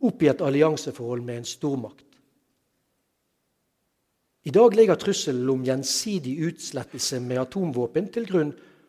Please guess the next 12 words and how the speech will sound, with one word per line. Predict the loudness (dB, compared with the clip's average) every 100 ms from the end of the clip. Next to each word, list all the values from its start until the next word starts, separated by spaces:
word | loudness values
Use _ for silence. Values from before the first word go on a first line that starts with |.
| _
for | -8
stormaktsbalansen | -6 -2 -2 -2 -4 -8 -14 -12 -10 -4 -2 -2 -6 -10 -12 -14 -16 _ -8
i | -4
verden. | -2 -4 -10 _ _ _ _ _ _ _ _ _ _ _ _ 0
Her | 0
baserer | 2 4 4 4 -2 -6 -8
Norge | -2 0 0 -2
seg | -4 -8 _ _ _ _
på | 0
garantier | 2 2 -2 -6 -8 -6 -8 -12 _
fra | -14 -8 -4 -4 -6 _
nato | -4 -4 -6 -12